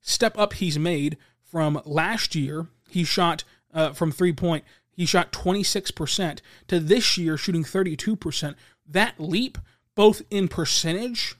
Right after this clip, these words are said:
you know, in three-point percentage, but also in form and confidence when taking the three. That leap is already a massive, significant jump, considering the fact that he's only worked with Chip England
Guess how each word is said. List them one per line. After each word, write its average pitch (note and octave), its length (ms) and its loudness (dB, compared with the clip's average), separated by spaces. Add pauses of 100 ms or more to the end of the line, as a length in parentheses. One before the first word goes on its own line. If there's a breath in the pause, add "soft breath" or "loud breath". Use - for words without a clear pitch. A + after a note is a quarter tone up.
(140)
you D#3+ 80 -12
know, D3+ 80 -4
in D3 100 -2
three-point F3+ 340 -2
percentage, G#3 360 -4 (280 loud breath)
but - 200 -10
also D4 600 0
in G#3 300 -2 (260 soft breath)
form G#3+ 560 4
and D#3+ 160 0
confidence F#3+ 680 -2
when E3 220 0
taking A#3 440 -2
the F3 100 -2
three. E3 320 -14 (400 soft breath)
That A3 320 2
leap A3 380 0
is F#3 160 4
already G3 720 2 (300 soft breath)
a G#3 140 4
massive, G#3 720 0
significant A3 840 0
jump, G3 340 0 (260 loud breath)
considering A#3 720 2
the C4 100 -2
fact D#3+ 440 -6 (240 loud breath)
that G3 60 0
he's G3 180 2
only B3+ 260 2
worked G3+ 340 2
with F#3 120 0
Chip - 240 -2
England G3+ 320 0